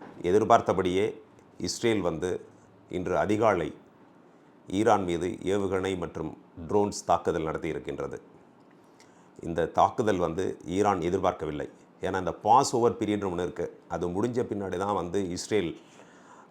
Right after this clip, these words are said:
அட்டாக் பண்ணலாம் அப்படின்னு சொல்லி எல்லோரும் எதிர்பார்த்துட்டு இருந்தாங்க. பாஸ் ஓவர் அப்படிங்கிறது என்னன்னா, இது வந்து ஒரு இஸ்ரேல்ஸினுடைய ஹாலிடேஸ், இந்த லாஸ்ட் சப்பர் தான். பாஸ் ஓவர் முடிஞ்ச பின்னாடி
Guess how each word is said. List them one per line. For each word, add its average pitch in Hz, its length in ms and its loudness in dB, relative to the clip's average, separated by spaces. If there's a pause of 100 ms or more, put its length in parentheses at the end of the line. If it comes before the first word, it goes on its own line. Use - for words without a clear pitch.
அட்டாக் 104 480 4
பண்ணலாம் 92 520 2
அப்படின்னு 85 180 -6
சொல்லி 87 280 -4
எல்லோரும் 95 460 2
எதிர்பார்த்துட்டு 87 500 -2
இருந்தாங்க. 76 340 -4 (120)
பாஸ் 127 300 4
ஓவர் 110 220 4
அப்படிங்கிறது 87 340 -2
என்னன்னா, 80 380 -6
இது 85 180 -4
வந்து 87 420 -4 (300)
ஒரு 85 320 0
இஸ்ரேல்ஸினுடைய 104 840 0 (340)
ஹாலிடேஸ், 87 540 0 (540)
இந்த 80 200 -4
லாஸ்ட் 107 500 6
சப்பர் 90 240 0
தான். 87 160 -2 (100)
பாஸ் 113 260 2
ஓவர் 110 180 6
முடிஞ்ச 104 280 -2
பின்னாடி 92 460 -4